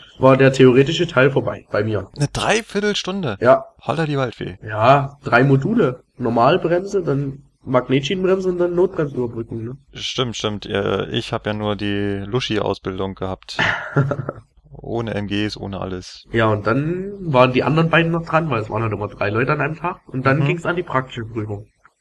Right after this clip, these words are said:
Speaker 1: Ich hatte da einfach nur eine volle Bremsprobe an fünf Wagen.
Speaker 2: Und was haben sie eingebaut?
Speaker 1: Äh, eine Handbremse fest und einmal Bremsstellungswechsel umgestellt.
Speaker 2: Ey, das ist nicht dein Ernst, oder?
Speaker 1: Doch.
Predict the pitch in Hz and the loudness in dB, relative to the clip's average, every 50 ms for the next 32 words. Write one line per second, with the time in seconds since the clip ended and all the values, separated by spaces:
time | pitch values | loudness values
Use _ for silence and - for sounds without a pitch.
0 | _ _ _ _ _ _ _ _ - - 135 135 - 143 143 139 143 135 143 113 | _ _ _ _ _ _ _ _ -4 -4 -2 0 2 4 4 4 4 4 6 6
1 | 131 143 151 147 143 139 139 139 135 135 143 135 131 123 110 117 135 175 - - | 4 4 2 2 2 4 4 2 2 2 4 4 4 2 2 0 -2 -2 -4 -6
2 | - 160 160 156 160 147 - 127 127 135 135 135 135 131 131 - - 156 139 139 | -6 -4 -4 -2 -2 -2 -2 -2 -2 -2 -2 -2 -2 -4 -6 -4 -4 -4 -4 -4
3 | 135 123 110 117 143 170 185 180 180 185 - _ _ - - _ _ _ _ - | 0 2 4 4 4 4 0 -2 -8 -10 -16 _ _ -20 -20 _ _ _ _ -6
4 | 107 117 120 139 117 120 127 123 - 117 117 127 139 135 - 123 131 139 - - | -6 -4 -2 -2 -2 -2 -2 0 0 0 0 -2 -4 -4 -4 -4 -4 -4 -8 -12
5 | _ _ _ _ - - 110 113 110 107 - - 120 131 127 117 110 127 165 196 | _ _ _ _ -2 2 2 4 4 4 4 4 6 6 6 6 6 6 4 2
6 | - - 175 175 170 170 165 - - 175 170 - - 131 95 131 139 143 135 120 | 0 -2 -2 -2 -2 -4 -6 -4 -2 -4 -2 -2 -2 -2 -2 0 0 0 0 0
7 | 117 143 151 - - - 117 113 110 110 117 113 120 117 - 110 107 120 120 113 | 0 -2 -2 -2 -4 -4 -4 -4 -4 -4 -4 -6 -6 -6 -8 -10 -8 -8 -8 -8
8 | - - 110 107 107 - _ _ - 110 - - - _ _ _ _ _ - 127 | -8 -8 -10 -10 -10 -12 _ _ -20 -20 -20 -20 -20 _ _ _ _ _ 0 2
9 | 117 104 110 107 - 113 104 113 110 - 113 104 101 104 104 104 - 104 101 117 | 2 2 2 0 -2 -2 -4 -4 -2 -2 -2 0 2 0 0 0 0 2 2 4
10 | 139 - 151 - - | 4 4 2 0 0